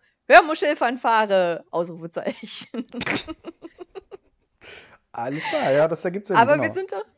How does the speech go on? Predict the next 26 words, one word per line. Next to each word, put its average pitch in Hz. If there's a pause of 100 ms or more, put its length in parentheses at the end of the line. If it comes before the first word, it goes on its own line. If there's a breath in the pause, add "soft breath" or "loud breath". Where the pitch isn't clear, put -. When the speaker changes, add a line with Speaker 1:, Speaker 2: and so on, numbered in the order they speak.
(260 soft breath)
Speaker 1:
wir 254
sind 339
doch 427
ein -
Impro-, 359
wir 262
sind 277
doch 320
ein 320
Impro-Comedy-Podcast. 277
Speaker 2:
Ja, 214
auf 208
Speaker 1:
Herzlich -
Speaker 2:
jeden -
Speaker 1:
willkommen 220
Speaker 2:
Fall. 233
Speaker 1:
übrigens, 233
ihr 226
wilden 233
Mäuse 226
da 233
draußen, 277
zum 208
Impro-Comedy-Podcast 214
con 202
Carne. 202